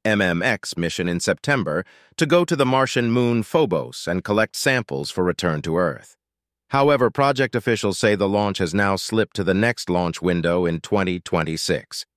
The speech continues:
The announcement did not give a reason for the delay, but the spacecraft is launching on the H three rocket, which failed on its first flight last March,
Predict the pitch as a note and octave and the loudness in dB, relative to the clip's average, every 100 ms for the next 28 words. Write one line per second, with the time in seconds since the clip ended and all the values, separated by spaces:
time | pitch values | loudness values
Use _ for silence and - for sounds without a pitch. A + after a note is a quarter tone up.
0 | _ _ _ _ _ _ C#3 C#3+ D3+ D3+ | _ _ _ _ _ _ 2 4 4 0
1 | - A#2 G#2+ G2+ A2 G2+ G#2+ G2 G#2+ F#2+ | 0 0 0 0 0 0 0 2 2 0
2 | G2 F#2 F2+ F2 F#2 F#2+ D#2 E2 F2+ - | 0 0 0 0 2 2 0 -2 -2 -2
3 | G#2+ - C3+ B2 - G#2+ G#2 F#2+ F2 G#2 | -2 0 0 0 0 0 0 -4 0 0
4 | G#2 G#2+ G2 F#2+ G2 G#2+ A2 - - G#2 | 0 0 0 2 0 0 -2 -2 -2 0
5 | F#2+ A#2+ B2 - C#2 - - - B2 - | 2 2 0 -2 -10 -12 -20 -2 0 0
6 | - E3 C#3 A#2 A2 G#2 G2+ - A#2+ G#2 | 0 2 4 2 2 2 0 0 0 0
7 | - A2 G2 G2+ G2 F2+ A2 C3 D#2 C2 | 0 0 2 0 0 0 -2 0 -2 -6
8 | - | -12